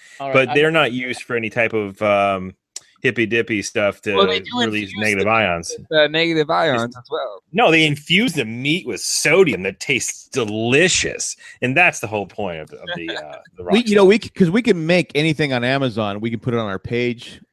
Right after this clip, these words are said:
Speaker 1: Things we, I'm gonna put Amazon. What's it? H-, Himalayan rock thing?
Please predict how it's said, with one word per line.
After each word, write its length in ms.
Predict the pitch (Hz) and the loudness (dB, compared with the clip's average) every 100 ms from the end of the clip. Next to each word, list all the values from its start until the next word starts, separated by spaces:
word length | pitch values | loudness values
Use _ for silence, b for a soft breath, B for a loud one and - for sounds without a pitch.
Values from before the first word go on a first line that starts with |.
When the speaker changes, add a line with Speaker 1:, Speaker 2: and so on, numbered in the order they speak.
| _ | _
Speaker 1:
Things 220 | - 120 110 | 0 0 -2
we, 60 | - | -4
I'm 120 | 127 | -4
gonna 100 | 135 | -6
put 220 | - 123 - _ - | -10 -14 -16 _ -14
Amazon. 460 | 127 127 123 123 | -12 -12 -12 -12
What's 160 | 127 131 | -10 -4
it? 100 | 135 - - | -4 -4 -10
H-, 80 | - - | -10 -10
Himalayan 880 | - 131 147 151 147 143 135 123 123 - | -8 -2 0 2 4 4 2 0 -2 -8
rock 320 | 107 117 135 - | -12 -10 -10 -12
thing? 260 | 151 165 | -14 -16